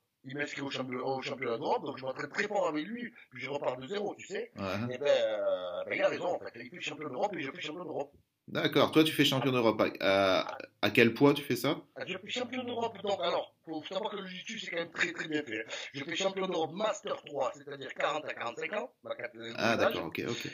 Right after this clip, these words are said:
Speaker 1: Ceinture violette, parce qu'il y a aussi des ceintures. Savoir que je suis ceinture blanche, moi j'ai, le jiu-jitsu, j'en ai jamais fait.
Speaker 2: Hmm.
Speaker 1: Ben, je suis une ceinture blanche, c'est un peu escroc, ça fait quand même vingt ans que je suis du sol. Tu vois ? Donc il me passe direct en ceinture violette. C'est audacieux, mais ça a passé.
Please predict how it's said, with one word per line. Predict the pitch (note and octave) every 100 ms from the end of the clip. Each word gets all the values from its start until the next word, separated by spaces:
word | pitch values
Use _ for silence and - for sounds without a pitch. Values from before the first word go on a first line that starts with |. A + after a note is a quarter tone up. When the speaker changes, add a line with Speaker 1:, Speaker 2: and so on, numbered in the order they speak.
| - -
Speaker 1:
Ceinture | A#3+ A3+ G#3
violette, | E3 F3 A#3+ C#4+ C#4+
parce | C#3+ C#3+
qu'il | C3+
y |
a |
aussi | B2+ B2
des | A#2+ A2+ G#2+
ceintures. | B2+ C3 A#3+ A#3+ -
Savoir | D#3 A3+
que | A3
je | F#3+
suis |
ceinture | F#3 G#3+
blanche, | B3 A3 D3
moi | C#3+
j'ai, | C#3
le | C3 C3
jiu-jitsu, | B2+ C3 C#3
j'en | B2+ B2+
ai |
jamais | C3 C3+
fait. | A3+ G3+ -
Speaker 2:
Hmm. | A#2+ A#2+ A2
Speaker 1:
Ben, | A2+ B2 A#2
je | -
suis | C3 -
une | C3+
ceinture | C3 C3+ C#3
blanche, | D3+ D3 D3
c'est | D3
un | C#3+
peu | E3
escroc, | - A3 D#3 -
ça | A#2+
fait | C3+
quand | D3
même | C#3
vingt | D3 F3 G3
ans |
que | D#3
je |
suis | D#3+
du | F3+
sol. | G3+ - - _ _ -
Tu | C#3+
vois ? | F#3 F#3+ - - C#3
Donc | G#3 G#3 _ F3+
il | F3
me | F3+
passe | A#3+ A#3
direct | G#3 A#3 A3+
en | G#3
ceinture | G#3 G3+
violette. | G#3 F3+ D3+ - _ _
C'est | E3 F#3+
audacieux, | F#3+ F3 B3 C#4+ - -
mais | C#3+ C3
ça | C3 A#2
a |
passé. | A#2 G#3 A#3+